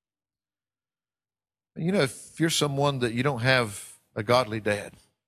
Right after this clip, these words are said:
you know, we hear lots of talks about parents adopting kids.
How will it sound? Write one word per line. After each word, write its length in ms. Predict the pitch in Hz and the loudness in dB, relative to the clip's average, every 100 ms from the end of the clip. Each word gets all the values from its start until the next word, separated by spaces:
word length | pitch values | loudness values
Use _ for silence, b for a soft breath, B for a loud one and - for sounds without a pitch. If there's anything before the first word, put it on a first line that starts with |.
| _ _ _ _ _ _ _ _ _ _ | _ _ _ _ _ _ _ _ _ _
you 80 | 143 | 0
know, 80 | 143 | 2
we 120 | 131 | 2
hear 160 | 139 135 | 0 2
lots 320 | 135 151 - | 2 2 -2
of 40 | |
talks 320 | - 139 120 | -2 -2 -2
about 300 | - 120 113 - _ _ _ _ _ - | -2 0 0 -8 _ _ _ _ _ -2
parents 240 | 139 127 | 0 0
adopting 460 | 117 123 127 - 107 | 0 0 0 -2 -8
kids. 640 | - 131 101 98 - - | -2 0 0 -4 -8 -10